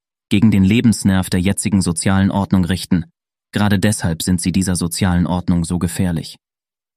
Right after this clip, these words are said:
Im selben Zug wies Engels darauf hin, dass der Kampf der Gewerkschaften zwar die Opposition der Arbeiter gegen die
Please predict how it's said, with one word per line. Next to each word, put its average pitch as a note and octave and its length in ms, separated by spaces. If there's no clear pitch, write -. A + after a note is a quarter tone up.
Im A#2 140
selben C3+ 280
Zug B2+ 300
wies G#2+ 160
Engels A2 320
darauf F#2+ 300
hin, A2+ 320
dass F#2 120
der F#2 140
Kampf G#2+ 320
der G2+ 100
Gewerkschaften G2 680
zwar F#2 440
die G2+ 140
Opposition G2+ 680
der G2 140
Arbeiter F#2+ 480
gegen F#2+ 260
die F#2+ 320